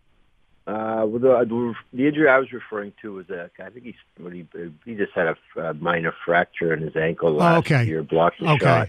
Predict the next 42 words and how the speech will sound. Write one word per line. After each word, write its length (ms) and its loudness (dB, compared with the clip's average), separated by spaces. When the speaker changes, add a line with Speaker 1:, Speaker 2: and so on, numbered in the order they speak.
Speaker 2:
I 60 -4
thought 140 2
there 80 2
was 60 2
Speaker 1:
But, 180 6
Speaker 2:
something, 120 4
Speaker 1:
uh, 40 2
yeah, 180 4
Speaker 2:
uh, 80 4
overseas. 640 -2
Speaker 1:
Yeah. 260 2
Yeah, 220 4
well, 180 4
yeah, 200 0
actually, 480 -10
he, 80 -14
yeah, 100 -8
he 60 -12
hurt 180 -8
his, 80 -10
he, 160 -14
I 80 -12
think 160 -14
he 80 -20
just 220 -20
broke 240 -12
his 80 -14
finger 280 -6
there 160 -4
a 60 -6
couple 340 -4
weeks 260 -8
ago. 280 2
Um, 500 2
nothing, 580 0
nothing, 480 -6
I 60 0
was 160 -4
actually 400 -2
in 100 -10
an 120 -10
off, 180 -4